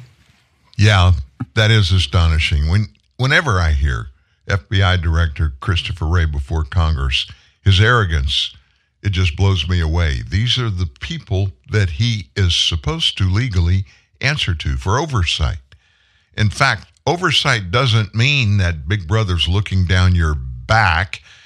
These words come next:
that's gonna stab you anytime you're caught doing anything wrong. Oversight means, and it should be interpreted to mean by Christopher Wray,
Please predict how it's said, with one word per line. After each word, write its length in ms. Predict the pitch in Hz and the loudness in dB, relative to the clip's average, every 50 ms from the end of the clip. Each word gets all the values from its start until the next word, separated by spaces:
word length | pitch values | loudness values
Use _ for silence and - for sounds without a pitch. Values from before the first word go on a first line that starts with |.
| - _ _ _ _ _ _ _ _ _ _ _ _ | -20 _ _ _ _ _ _ _ _ _ _ _ _
that's 220 | - 110 104 - | -2 -2 -2 0
gonna 240 | - 127 113 104 92 | -2 0 0 2 2
stab 560 | 90 - - - - 117 120 127 123 113 98 | 2 0 -2 -2 0 2 2 2 2 0 -2
you 300 | 92 92 95 101 113 120 - _ - | -2 -2 -2 -2 -4 -6 -8 _ 0
anytime 540 | 104 110 107 101 82 113 104 101 98 98 90 | 0 2 2 2 2 2 2 4 4 4 2
you're 120 | 85 80 | 2 0
caught 380 | 71 - - 120 117 110 80 80 | -2 -2 -4 -2 -2 -2 -2 0
doing 300 | 101 104 104 104 98 95 | 0 2 2 2 2 2
anything 340 | 98 90 82 - 92 85 | 2 2 2 2 0 0
wrong. 440 | 82 90 104 104 90 78 76 71 71 - _ _ _ _ _ _ _ _ | 2 0 0 0 0 0 -2 -2 -4 -6 _ _ _ _ _ _ _ _
Oversight 800 | - 165 165 160 156 135 117 - - 135 113 104 98 87 - _ | -2 -2 0 0 2 2 2 2 2 2 2 2 0 -2 -4 _
means, 460 | 101 101 92 85 82 90 98 95 - | 2 4 4 4 4 4 2 2 2
and 160 | 107 101 107 | 2 4 2
it 120 | 104 101 85 | 2 2 0
should 600 | - - - - 180 196 208 175 151 117 82 78 | 0 0 0 0 0 -2 -2 -2 -6 -10 -4 -2
be 320 | 113 113 113 107 101 - | -2 0 0 -2 -2 -2
interpreted 800 | 80 104 101 95 90 80 - - 160 170 - - 127 98 87 76 | 0 0 0 0 0 -2 -4 -4 -4 -6 -8 -6 -2 -2 -2 0
to 60 | 71 78 | 0 0
mean 260 | 73 73 73 78 85 | 0 2 0 0 0
by 160 | 90 87 80 | 0 -2 -2
Christopher 480 | 73 - 101 101 - - - 80 85 82 | -2 -2 -2 -2 -2 -4 -6 -6 -4 -4
Wray, 380 | 80 92 107 113 101 82 73 | 0 0 0 0 0 -2 -4